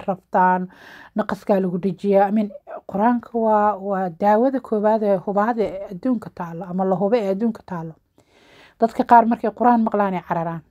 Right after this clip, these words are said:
Maba xamili karaanba wax Quraan quseeyo. Waa laga buuxaa. Ilaahay ha u kaalmeeyo. Wax kastaana lagugu cawri karaa, ogow.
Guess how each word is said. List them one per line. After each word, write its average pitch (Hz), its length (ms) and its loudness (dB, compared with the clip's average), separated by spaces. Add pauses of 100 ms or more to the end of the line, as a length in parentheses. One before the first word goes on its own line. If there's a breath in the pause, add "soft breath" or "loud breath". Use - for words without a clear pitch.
Maba 240 280 4
xamili 269 420 4
karaanba 214 400 2
wax 190 200 -2 (180)
Quraan 190 260 0
quseeyo. 180 420 -12 (840 soft breath)
Waa 208 240 -6
laga 190 180 2
buuxaa. 240 420 -4 (480)
Ilaahay 247 340 0
ha 226 140 2
u 247 60 0
kaalmeeyo. 208 440 -2 (800 soft breath)
Wax 311 200 4
kastaana 247 440 4
lagugu 208 320 0
cawri 190 260 0
karaa, 180 260 -6
ogow. 233 300 0